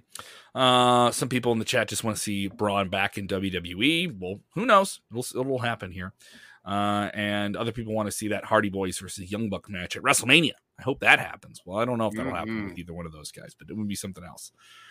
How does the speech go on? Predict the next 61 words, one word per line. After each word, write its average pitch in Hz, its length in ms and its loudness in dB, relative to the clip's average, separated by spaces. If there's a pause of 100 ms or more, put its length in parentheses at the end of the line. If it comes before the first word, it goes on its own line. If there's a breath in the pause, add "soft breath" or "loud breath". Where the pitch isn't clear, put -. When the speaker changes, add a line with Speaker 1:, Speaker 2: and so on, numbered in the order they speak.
(200 loud breath)
Speaker 1:
Uh, 104 360 2
and 107 200 2
then 117 120 4
other 135 160 6
people 117 220 0
say 98 180 0
it's 101 120 -4
best 143 260 4
if 110 80 -6
Jeff 120 220 4
just - 220 -4
retires 92 500 0
or - 20 -14
goes 95 220 -8
becoming 92 400 -12
a - 120 -20
part-timer. 95 460 -6
I 131 80 6
don't, 160 200 6
I, 127 120 6 (380 loud breath)
you 151 80 -8
can't 156 200 4
determine 120 320 0
that 104 120 -2
for 101 100 -2
other 87 140 -6
people. 85 300 -12
We 120 100 4
don't, 160 220 8
there's 143 120 6
still 190 160 6
so 165 140 4
much 151 160 0
about 123 140 0
this - 180 -2
sce-, 110 180 2
scenario 104 460 2
with, 95 180 -2
uh, 90 160 -2 (420 soft breath)
Jeff - 160 6
being 139 160 6
released 123 200 2
that 110 60 -2
we 110 80 0
don't 120 240 0
know. 110 260 4
I 110 100 -2
know 113 160 4
a - 20 4
lot 104 100 2
of 98 60 -8
people 98 220 -6
widely 98 380 0
just 95 200 -14
make 95 120 -12
assumptions - 500 -12
and - 120 -18
stuff - 280 -16
like - 140 -20
that - 140 -20
too. - 180 -18